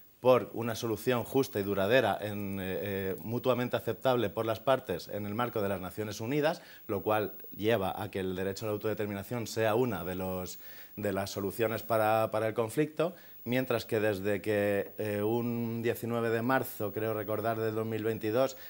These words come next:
Pedro, eh, el, eh, Pedro Sánchez envía una carta al rey de Marruecos reconociendo que la autonomía, que es decir, que el Sáhara forme parte del Estado de Marruecos sin que los saharauis lo decidan, era la solución por la que abogaba el Estado español.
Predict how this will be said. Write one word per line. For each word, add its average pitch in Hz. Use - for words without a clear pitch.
Pedro, 117
eh, 110
el, 101
eh, 110
Pedro 113
Sánchez 120
envía 107
una 117
carta 98
al 92
rey 110
de 113
Marruecos 135
reconociendo 135
que 113
la 117
autonomía, 123
que 117
es 101
decir, 107
que 104
el 95
Sáhara 110
forme 117
parte 113
del 90
Estado 107
de 110
Marruecos 107
sin 143
que 131
los 104
saharauis 113
lo 113
decidan, 131
era 123
la 127
solución 120
por 120
la 113
que 107
abogaba 98
el 92
Estado 92
español. 76